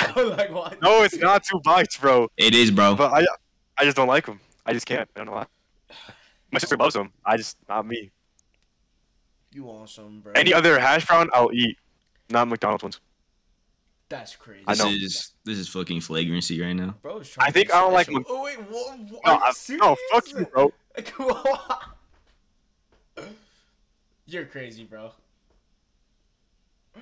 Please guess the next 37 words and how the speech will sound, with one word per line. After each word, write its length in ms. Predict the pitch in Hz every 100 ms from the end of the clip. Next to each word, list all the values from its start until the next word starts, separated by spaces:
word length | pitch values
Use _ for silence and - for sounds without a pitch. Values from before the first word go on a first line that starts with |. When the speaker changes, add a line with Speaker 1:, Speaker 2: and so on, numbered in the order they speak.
| _
Speaker 1:
I 80 | 139
don't 80 | 185
Speaker 2:
What? 40 |
Speaker 1:
think 120 | 208
I 40 | 175
like, 280 | 160 151 - -
uh, 240 | 123 113 -
hash 240 | 135 147
brown 140 | 135
patties. 360 | - 113 104 92
If 80 | 110
it's, 80 | -
like, 100 | 127
Speaker 3:
Wait, 200 | 156 -
Speaker 1:
just 120 | 113
Speaker 3:
what 60 | 156
is 40 |
Speaker 1:
regular 200 | 190 220
Speaker 3:
that? 60 | 110
Speaker 1:
hash 100 | 82
Speaker 3:
Like, 80 | 104
Speaker 1:
browns, 120 | 110 127
Speaker 3:
what 80 | 127
Speaker 1:
I'll 40 |
Speaker 3:
is 80 | 101
that? 240 | 85 73 - _ _ 139
Speaker 1:
No. 180 | 113 -
it- 100 | 95 - _ _ _ _ _ _ _ _ _ _ _ _ _
Speaker 2:
What, 160 | 190 - _
what 140 | 175
the 60 | 147
fuck 260 | - 135
is 120 | 175 139
a 60 | 127 -
hash 220 | 170 -
brown 120 | _ _ _ _ _ -
patty? 180 | 135